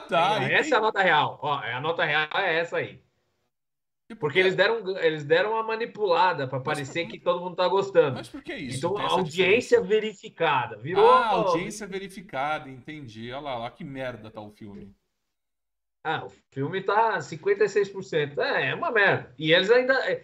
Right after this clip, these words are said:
Speaker 2: eles ainda manipulam a audiência verificada, cara. A audiência verificada é tipo os caras que a gente escolheu, que a gente vai fa-, deixar pra fazer a avaliação, entendeu?
Speaker 1: Nossa, eu não sabia
Speaker 2: Então eles
Speaker 1: que
Speaker 2: pegam
Speaker 1: tinha
Speaker 2: só
Speaker 1: essa
Speaker 2: os de
Speaker 1: coisa.
Speaker 2: esquerda lá pra fazer a avaliação.
Speaker 1: É.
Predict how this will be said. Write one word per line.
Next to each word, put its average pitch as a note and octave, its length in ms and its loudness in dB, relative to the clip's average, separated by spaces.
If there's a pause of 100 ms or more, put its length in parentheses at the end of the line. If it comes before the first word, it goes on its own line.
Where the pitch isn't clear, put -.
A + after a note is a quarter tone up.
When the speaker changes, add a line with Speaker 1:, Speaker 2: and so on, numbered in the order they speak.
(140)
Speaker 2:
eles D3 160 -2
ainda A3+ 260 4
manipulam B3 560 2
a F#3+ 60 2
audiência F#3 580 2
verificada, D3+ 800 -2
cara. - 160 -20 (240)
A - 60 -6
audiência F#3+ 380 0
verificada A3 640 0
é B3 40 4
tipo A3+ 300 -6
os G3 100 -4
caras G#3+ 280 2
que A3 40 0
a A3 40 0
gente G#3 240 -10
escolheu, G3 680 0 (540)
que F#3+ 100 0
a F3 60 0
gente F#3 260 -6
vai F#3+ 280 2
fa-, F3 300 0
deixar D#3+ 540 0
pra D#3+ 80 -8
fazer E3+ 280 -2
a F3 80 6
avaliação, E3 640 2
entendeu? A#2+ 380 2
Speaker 1:
Nossa, D#3+ 200 -12
eu D3 40 -14
não F3+ 80 -14
sabia A3+ 160 -12
Speaker 2:
Então D#3+ 140 6
eles F#3 140 2
Speaker 1:
que F3+ 80 -14
Speaker 2:
pegam F#3 240 0
Speaker 1:
tinha - 20 -6
Speaker 2:
só G3 140 2
Speaker 1:
essa A#3 80 10
Speaker 2:
os G#3 120 6
de F#3+ 80 -8
Speaker 1:
coisa. G3 200 -4
Speaker 2:
esquerda E3+ 400 -6
lá F3 300 2
pra G#3 120 -4
fazer E3+ 260 0
a - 20 2
avaliação. F3 800 -2
Speaker 1:
É. C3 300 -8